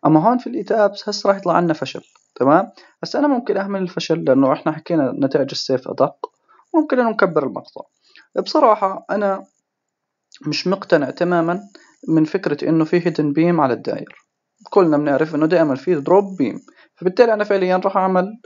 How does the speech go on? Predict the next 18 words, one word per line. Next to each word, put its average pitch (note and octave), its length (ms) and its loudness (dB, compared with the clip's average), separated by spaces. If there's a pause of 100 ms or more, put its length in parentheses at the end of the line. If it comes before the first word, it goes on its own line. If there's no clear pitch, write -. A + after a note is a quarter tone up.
(220)
إيش؟ D3 600 0
راح D#3+ 140 2
أعمل D#3 540 0 (260)
تغيير C#3+ 380 2
للسكشن. - 520 -10 (580)
تمام، G#3+ 260 2 (580)
هسه E3 240 -2
إحنا C4 200 -2
عنا G#3+ 400 0 (300)
بدنا G3 140 -2
نشوف A#3+ 220 2
قراءة F#3 360 4
النتائج C3+ 420 -4
كأناليسيز، D#3 880 -2
بنيجي G3+ 280 0
على C3+ 140 6
هاي B2 160 -4
الكبسة - 400 -10